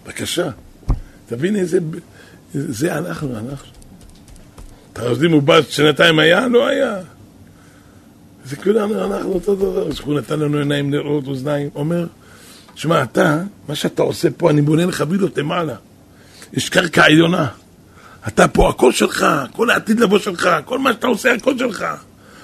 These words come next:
אומר, "בן איש חי, הכל שלך, בוא. גם פה אתה מקבל ממני חיים, אישה, ילדים, בית.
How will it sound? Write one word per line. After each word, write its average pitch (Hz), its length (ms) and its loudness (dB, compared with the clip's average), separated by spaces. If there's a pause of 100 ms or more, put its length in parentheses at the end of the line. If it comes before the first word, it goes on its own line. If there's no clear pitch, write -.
(120)
אומר, 156 140 -2
"בן 160 120 2
איש - 140 -6
חי, 202 320 -2 (600)
הכל 349 340 6
שלך, 359 260 2 (200)
בוא. 165 300 0 (1000)
גם 160 180 2
פה 190 200 4
אתה 185 140 0
מקבל 165 360 6
ממני 143 420 -2
חיים, 135 420 -2 (640)
אישה, 117 300 -2 (340)
ילדים, 92 420 -8 (680)
בית. - 500 -8